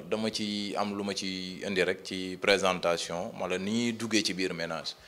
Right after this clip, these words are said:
Ñëw naa ci ménage bi, taxaw naa. Su ma ñëwee, li ma war a njëkk a def mooy nuyoo. Ci nuyoo yi gën a teggine. Maanaam, assalaamu aleykum wa rahmatullahi taala wa barakaatuhu. Bu ñu fàtte ne nag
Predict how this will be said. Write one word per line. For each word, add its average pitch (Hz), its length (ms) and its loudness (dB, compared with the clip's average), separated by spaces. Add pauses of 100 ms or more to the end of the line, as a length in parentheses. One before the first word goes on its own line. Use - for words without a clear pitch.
(380)
Ñëw 123 220 6
naa 120 180 8
ci 113 120 0
ménage 104 360 2
bi, 95 160 -4
taxaw 98 380 2
naa. 78 160 -4 (760)
Su - 160 -10
ma 98 140 -2
ñëwee, 104 200 0
li 104 100 -2
ma 107 100 0
war 107 120 6
a - 20 4
njëkk 101 200 0
a 113 40 2
def 107 180 0 (100)
mooy 101 200 0
nuyoo. 101 460 -2 (640)
Ci 107 120 -4
nuyoo 120 320 2
yi 107 100 2
gën 110 180 2
a 110 60 0
teggine. 92 460 0 (580)
Maanaam, 95 260 0 (180)
assalaamu 104 760 4
aleykum 101 400 0
wa 98 60 2
rahmatullahi 92 600 -2
taala 92 320 2
wa 92 120 0
barakaatuhu. 85 580 -2 (800)
Bu 95 140 -4
ñu 104 160 -2
fàtte 135 320 8
ne 120 100 4
nag 120 160 2